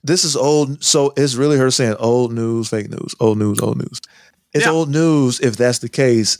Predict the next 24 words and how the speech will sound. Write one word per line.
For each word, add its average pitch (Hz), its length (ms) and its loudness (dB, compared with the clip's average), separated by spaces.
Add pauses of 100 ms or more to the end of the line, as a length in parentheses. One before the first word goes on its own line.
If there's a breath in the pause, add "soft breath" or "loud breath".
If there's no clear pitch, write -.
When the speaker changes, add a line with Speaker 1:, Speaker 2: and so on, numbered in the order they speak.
Speaker 1:
And 117 180 -6
so 117 240 2
it 120 60 4
doesn't 120 240 -2
seem 135 400 0
like 117 200 0
as 101 140 -2
much 117 260 0
as 101 160 -6
a 98 140 -6 (300 loud breath)
catastrophic 110 680 0
failure 120 480 2
if 101 120 -4
this 113 180 -2
has 107 120 -6
already 110 400 2
been 104 220 -2
a 101 60 -4
thing 107 420 -4
that's 101 220 -4
long 107 200 -2
since 107 220 -4
underway. 107 420 0
And 147 440 2